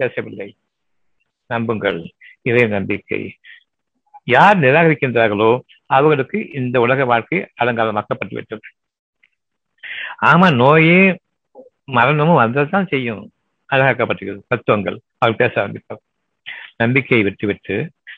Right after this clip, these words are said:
சத்தியத்தை விட்டுவிட்டு, நான் ஒரு உதவாக்கர் என்று ஆன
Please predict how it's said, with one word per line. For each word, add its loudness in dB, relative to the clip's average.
சத்தியத்தை 0
விட்டுவிட்டு, -4
நான் 2
ஒரு 0
உதவாக்கர் 2
என்று -2
ஆன 0